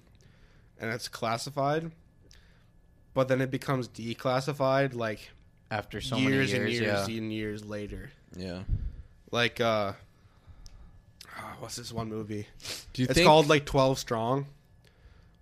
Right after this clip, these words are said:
Speaker 1: where
Speaker 2: I
Speaker 1: it's
Speaker 2: think I've
Speaker 1: like,
Speaker 2: heard of that.
Speaker 1: they go to Af-, like, it's, like, these twelve U S shol-, soldiers going to Afghanistan, like, right when this,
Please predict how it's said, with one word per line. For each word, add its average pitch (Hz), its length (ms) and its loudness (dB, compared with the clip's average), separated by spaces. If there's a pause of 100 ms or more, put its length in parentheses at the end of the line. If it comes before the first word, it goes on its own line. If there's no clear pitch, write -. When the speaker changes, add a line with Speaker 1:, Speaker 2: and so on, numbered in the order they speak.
(140)
Speaker 1:
where 123 200 8
Speaker 2:
I 123 40 6
Speaker 1:
it's 139 140 2
Speaker 2:
think 123 40 -2
I've 120 40 6
Speaker 1:
like, 113 120 4
Speaker 2:
heard 104 80 -4
of 98 60 -6
that. 92 240 -10
Speaker 1:
they 127 100 2
go 131 220 6
to 120 220 2
Af-, 120 100 -4 (120)
like, 120 200 2
it's, 123 180 -2
like, 117 160 -2
these 110 200 -6
twelve 143 580 4 (420)
U 131 180 4
S 123 80 6
shol-, 117 340 0
soldiers 107 480 -2
going 120 220 0
to 117 80 0
Afghanistan, 110 760 -4
like, 101 160 -8
right 117 200 0
when 113 140 -2
this, 107 220 -6